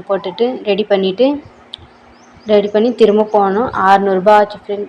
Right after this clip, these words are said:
டயரும் டியூபும் மாத்தறதுக்கு. ஒரு ஓட்டுக்காக நாங்க அறுநூறுபா செலவு பண்ணி, பெட்ரோலு, வெயில், இதெல்லாம் இது பண்ணி போய் போட்டுட்டு வந்தோம். எல்லாம் ரெடி பண்ணி, டயர் எப்படி இருக்குதுன்னு பார்த்துட்டு இருக்காங்க.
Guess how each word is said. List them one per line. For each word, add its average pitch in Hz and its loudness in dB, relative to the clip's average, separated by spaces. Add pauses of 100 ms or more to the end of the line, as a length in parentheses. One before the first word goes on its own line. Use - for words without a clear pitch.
டயரும் 196 2
டியூபும் 190 -6
மாத்தறதுக்கு. 180 -6 (1400)
ஒரு 208 4
ஓட்டுக்காக 214 4
நாங்க 208 2 (160)
அறுநூறுபா 185 2
செலவு 185 -2
பண்ணி, 185 -6 (100)
பெட்ரோலு, 190 -2 (140)
வெயில், 196 -2
இதெல்லாம் 180 -4 (560)
இது 208 -8
பண்ணி 208 2 (360)
போய் 196 -8
போட்டுட்டு 202 -4
வந்தோம். 185 0 (2750)
எல்லாம் 214 2
ரெடி 208 0
பண்ணி, 196 -4
டயர் 208 4
எப்படி 190 0
இருக்குதுன்னு 185 -2
பார்த்துட்டு 180 -2
இருக்காங்க. 175 -4